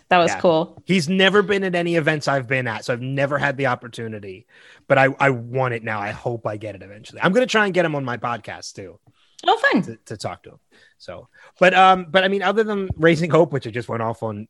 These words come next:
Speaker 2: for too long, um, WandaVision just started. I've been watching that.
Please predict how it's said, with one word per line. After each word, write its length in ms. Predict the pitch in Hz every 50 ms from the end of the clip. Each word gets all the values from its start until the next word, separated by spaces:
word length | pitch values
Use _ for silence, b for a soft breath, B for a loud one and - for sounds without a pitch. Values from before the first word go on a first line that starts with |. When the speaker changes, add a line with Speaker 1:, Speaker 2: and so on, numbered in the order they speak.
| _ _
Speaker 2:
for 140 | - 127
too 140 | 104 - 120
long, 200 | 107 101 95 98 b b b b b b b -
um, 580 | 147 147 143 139 135 131 123 127 123 123 120 - -
WandaVision 680 | 143 139 156 165 170 170 170 160 180 170 143 170 165 160
just 200 | 139 165 160 -
started. 380 | - 170 151 151 151 151 151 139
I've 140 | 135 127
been 140 | 117 135 131
watching 400 | 127 123 120 120 - 127 117 113 104
that. 760 | 110 131 135 139 143 143 143 131 _ _ - - - -